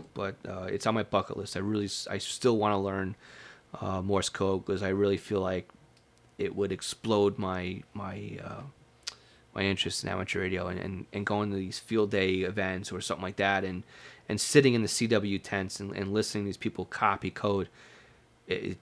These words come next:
it's, I, I wish I could do that. It's, it's like sitting in and listening to another language and saying, "I wish I can be part of the conversation," you know?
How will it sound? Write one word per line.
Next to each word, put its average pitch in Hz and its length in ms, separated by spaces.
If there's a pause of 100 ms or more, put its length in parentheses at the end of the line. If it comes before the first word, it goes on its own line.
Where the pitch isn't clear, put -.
(120)
it's, - 540
I, 101 140
I 87 120
wish 98 400
I 90 80
could 90 160
do - 140
that. 90 180
It's, - 240
it's - 160
like 98 140
sitting 117 260
in 107 460 (100)
and 101 100
listening 104 280
to - 100
another 101 160
language 95 420
and 92 140
saying, 98 180
"I 95 100
wish 110 200
I 92 80
can 95 140
be 95 80
part 95 160
of 92 60
the 95 60
conversation," 95 720 (220)
you 92 100
know? - 200